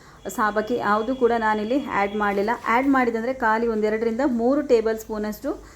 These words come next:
ರೈಸ್, ಬೇರೆ ಯಾವುದು ನಾನಿಲ್ಲಿ ಆ್ಯಡ್ ಮಾಡಿಲ್ಲ. ನೀವು ಏನು ಮಾಡಬೇಕಂದ್ರೆ ಈ ಸ್ಟೇಜಲ್ಲಿ ಎಲ್ಲ ಮಿಕ್ಸ್ ಆದ ನಂತರ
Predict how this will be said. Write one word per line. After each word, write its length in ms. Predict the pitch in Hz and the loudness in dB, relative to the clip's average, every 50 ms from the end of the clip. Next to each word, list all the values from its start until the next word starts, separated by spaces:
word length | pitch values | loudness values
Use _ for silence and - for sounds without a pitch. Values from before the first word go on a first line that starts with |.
| - - - | -20 -16 -2
ರೈಸ್, 360 | - 214 220 214 190 175 - - - - - - - - - - - - - - - - - - - - - - - - | 2 4 4 4 2 0 -4 -10 -12 -14 -16 -20 -20 -20 -20 -20 -20 -20 -20 -20 -20 -20 -20 -20 -20 -20 -20 -20 -6 0
ಬೇರೆ 380 | 202 220 233 247 294 349 302 254 | 4 6 6 6 4 2 0 0
ಯಾವುದು 320 | 214 214 214 214 214 214 240 | 2 2 2 2 2 2 0
ನಾನಿಲ್ಲಿ 320 | 226 214 208 208 220 247 | 0 0 -4 -2 -2 -2
ಆ್ಯಡ್ 260 | - - 226 208 202 | -2 0 -2 -2 -2
ಮಾಡಿಲ್ಲ. 280 | 202 196 185 175 180 180 - - - - - - - | -4 -4 -2 -2 -2 -4 -6 -10 -14 -20 -18 -8 -4
ನೀವು 200 | 254 262 285 269 | 0 2 2 2
ಏನು 240 | 262 254 277 320 359 | 4 4 4 6 6
ಮಾಡಬೇಕಂದ್ರೆ 460 | 359 320 277 302 294 285 269 262 277 | 4 4 2 2 0 0 0 2 0
ಈ 300 | 277 - - 233 240 302 | 0 -2 -2 -2 0 0
ಸ್ಟೇಜಲ್ಲಿ 640 | 349 349 - 302 247 226 226 208 202 202 208 214 220 | 0 0 0 0 0 0 0 -2 -2 -2 -2 0 0
ಎಲ್ಲ 160 | 220 220 220 226 | 0 0 0 0
ಮಿಕ್ಸ್ 300 | 226 226 226 - - - | -2 -2 -4 -4 0 2
ಆದ 140 | 294 269 233 214 | 4 4 2 0
ನಂತರ 280 | 214 208 208 196 214 | -2 -4 -4 -2 -2